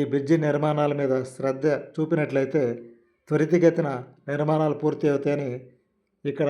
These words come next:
స్థానిక ప్రజలు వ్యాఖ్యానం చేస్తున్నారు. శంకర్ విలాస్ బ్రిడ్జి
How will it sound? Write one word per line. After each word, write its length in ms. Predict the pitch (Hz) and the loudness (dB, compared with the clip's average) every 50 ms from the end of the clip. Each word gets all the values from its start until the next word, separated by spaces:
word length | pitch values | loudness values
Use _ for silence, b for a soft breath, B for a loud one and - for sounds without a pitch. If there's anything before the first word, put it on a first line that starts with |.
| 131 | 0
స్థానిక 340 | - - 143 139 143 151 143 147 143 | -2 -2 -2 -2 -2 0 -2 -2 0
ప్రజలు 280 | 143 139 139 143 135 120 110 110 - - - - | 0 0 2 2 0 0 -2 -4 -10 -16 -6 -2
వ్యాఖ్యానం 440 | 139 143 139 - - 147 139 135 131 123 | -2 -2 -2 0 -2 -2 -2 0 -2 -2
చేస్తున్నారు. 500 | 135 127 131 - 135 127 123 117 113 - - - - _ _ _ _ _ _ _ _ _ _ _ _ _ _ _ _ _ _ _ _ _ _ _ _ _ _ _ _ _ _ _ _ _ _ _ _ _ _ _ _ _ - | -2 -2 -2 -4 -6 -4 -4 -6 -6 -10 -14 -18 -20 _ _ _ _ _ _ _ _ _ _ _ _ _ _ _ _ _ _ _ _ _ _ _ _ _ _ _ _ _ _ _ _ _ _ _ _ _ _ _ _ _ -2
శంకర్ 340 | - 143 143 139 143 160 156 147 | 0 0 0 4 6 8 8 8
విలాస్ 300 | 147 147 143 143 147 151 | 8 8 6 6 2 -2
బ్రిడ్జి 260 | - 135 120 127 143 | -4 -4 2 2 2